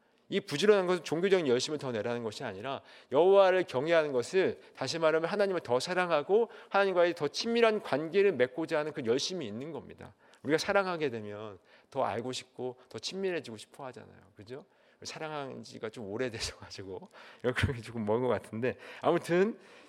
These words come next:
사랑하게 되면 더 친밀해지고 싶어 하잖아요. 그래서 그러한, 어, 열심을 내는 겁니다. 그 길이 바로 시온의 대로다라고 말씀을 하고 있는 거예요. 그래서 또 지혜로운 아들은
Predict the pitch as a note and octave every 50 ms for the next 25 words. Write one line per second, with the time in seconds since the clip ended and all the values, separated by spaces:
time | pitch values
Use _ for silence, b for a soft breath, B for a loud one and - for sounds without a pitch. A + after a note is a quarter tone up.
0 | B B B _ _ - - - A3+ A3 G#3+ G#3 G3+ F#3+ F3+ D#3+ E3 E3 D3 C#3+
1 | - - - A3 A3 G#3+ G#3 F#3+ E3 D3 - - A#2+ A#2+ A#2+ - - - D#3+ C#3
2 | G#2+ - F#2 F#2+ G2 - F#3+ G3 F#3 F#3+ - - E3+ F3 F3 F3 D#3+ - B B
3 | B B B B - A#2+ B2+ B2 A#2+ A#2+ C3 D3 F3 - - - G3 G3 F#3+ F3+
4 | F#3 F3+ D3 A#2 A2+ C3 D#3+ E3 C#3+ A2+ G#2 G#2 G2 - - F#3+ A3+ A#3+ A#3 -
5 | - F3 F#3+ F#3 G#3 - D#3 D3 D#3 D#3 - - - A#3+ A#3+ A#3+ A#3 A3 - D3+
6 | C3+ B2+ A#2 C3 C3 A#2+ A2 G#2+ A2+ G2+ G2 - - - A2 A#2 D3 D#3+ F3 C#3+
7 | A#2 G2+ F#2+ F#2 F2+ G2+ C3+ F#3 F#3+ G3+ G#3 G3+ B B B B B - F3+ F#3
8 | - - G3+ A3+ A3+ A3 A3 A3 A3 A3 G#3 D#3 C#3+ D3 D3 D3 E3+ E3+ G3 G#3+
9 | F3 A#2 G2